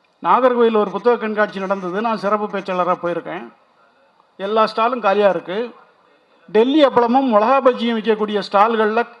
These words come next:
கால் வை-, கை நீ-, வைக்க நீட்ட இடம் இல்லை, அவ்வளவு கூட்டம். நான் சொன்னேன், "அடுத்த கண்காட்சியில எல்லா ஸ்டால்லையும் மிளகா பஜ்ஜியும் டெல்லி அப்பளமும் போட்டுருங்க, எதுக்கு புத்தகத்தை விற்கிறீங்க?" ஏன்னா குழந்தைகளை நம்ம ஊக்கச்சு-, ஊக்கப்படுத்துவதில்லை புஸ்தகம் வாங்கிக்கிறது. என்ன நினைக்கிறோம்னா,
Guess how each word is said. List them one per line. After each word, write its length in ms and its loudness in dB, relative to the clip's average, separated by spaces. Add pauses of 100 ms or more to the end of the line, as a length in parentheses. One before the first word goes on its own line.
கால் 460 2
வை-, 180 0
கை 400 -2
நீ-, 180 -2
வைக்க 320 0
நீட்ட 380 0
இடம் 240 0
இல்லை, 160 -2
அவ்வளவு 240 -2
கூட்டம். 380 -6 (680)
நான் 120 -2
சொன்னேன், 200 0
"அடுத்த 300 2
கண்காட்சியில 520 2
எல்லா 280 2
ஸ்டால்லையும் 440 0
மிளகா 320 2
பஜ்ஜியும் 460 -4
டெல்லி 300 0
அப்பளமும் 320 -2
போட்டுருங்க, 480 -4
எதுக்கு 220 -8
புத்தகத்தை 400 -6
விற்கிறீங்க?" 440 -10 (1400)
ஏன்னா 240 -2
குழந்தைகளை 500 -2
நம்ம 180 0
ஊக்கச்சு-, 640 -4
ஊக்கப்படுத்துவதில்லை 880 -2
புஸ்தகம் 400 -4
வாங்கிக்கிறது. 360 -12
என்ன 240 0
நினைக்கிறோம்னா, 760 -4